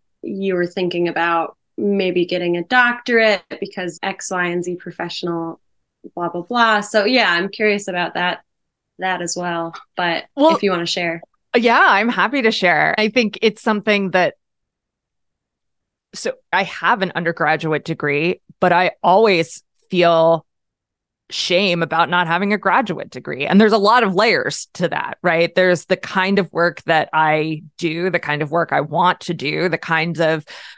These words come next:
Speaker 2: network that I want to have. There's the merit badge component of it, having the title, having the piece of paper. There's the, there's a perception sometimes that people assume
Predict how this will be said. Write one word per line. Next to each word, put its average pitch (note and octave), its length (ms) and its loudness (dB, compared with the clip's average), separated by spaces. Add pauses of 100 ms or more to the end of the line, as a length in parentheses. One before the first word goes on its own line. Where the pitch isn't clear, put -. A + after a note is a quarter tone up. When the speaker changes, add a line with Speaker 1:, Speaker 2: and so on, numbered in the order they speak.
Speaker 2:
network F3 720 0
that E3+ 220 0
I D#3+ 600 2 (260)
want E3 640 0
to - 80 -10
have. C#3+ 720 0 (340)
There's F3 400 2
the F3+ 100 -6
merit F3 480 2
badge E3 380 0
component D#3 800 -4
of D3+ 200 -6
it, F3+ 340 -2
having D3+ 300 -2
the F3 80 0
title, E3 460 2
having D3+ 340 0
the E3+ 60 -2
piece E3+ 240 -4
of F#3 80 -4
paper. C#3+ 600 -2 (560)
There's G3+ 320 2
the, F#3 360 6
there's G3 320 0
a E3 120 2
perception F3+ 920 -2
sometimes E3+ 680 -2
that - 160 -6
people D#3 340 -4
assume F3+ 760 2